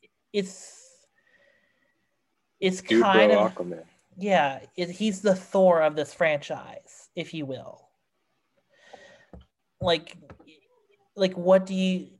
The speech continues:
Speaker 1: and, and even the Avengers movies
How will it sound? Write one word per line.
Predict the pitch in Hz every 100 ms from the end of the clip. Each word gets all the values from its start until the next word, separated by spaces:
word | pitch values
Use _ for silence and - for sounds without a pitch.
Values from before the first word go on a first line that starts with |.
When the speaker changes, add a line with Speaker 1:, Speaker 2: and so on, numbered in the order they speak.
| _ _ -
Speaker 1:
and, | 190 175 170
and | 170 180 175
even | 175 208 226 208
the | 190
Avengers | 160 151 151 165 175
movies | 160 151 147 143 139 - -